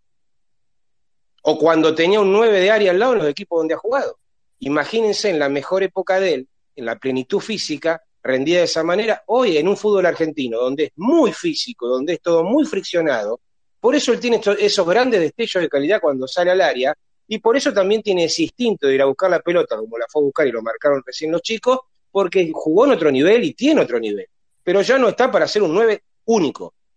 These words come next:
un referente de, de, de área. Y, lo, y creo que también es víctima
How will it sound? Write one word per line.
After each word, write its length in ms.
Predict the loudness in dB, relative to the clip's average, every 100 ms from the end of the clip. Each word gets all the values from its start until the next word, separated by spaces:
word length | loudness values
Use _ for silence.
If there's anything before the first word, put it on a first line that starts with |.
| _ _ _ _ _ _ -8
un 140 | -4
referente 520 | -2 0 0 0 0
de, 140 | 0 -2
de, 180 | -2
de 140 | -2 0
área. 320 | 0 -4 -10 _
Y, 360 | -8 -6 -4
lo, 120 | -2 -4
y 120 | -6
creo 260 | -4 0 0
que 100 | 0
también 260 | 0 0
es 80 | 0
víctima 520 | -2 -4 -6 -6 -6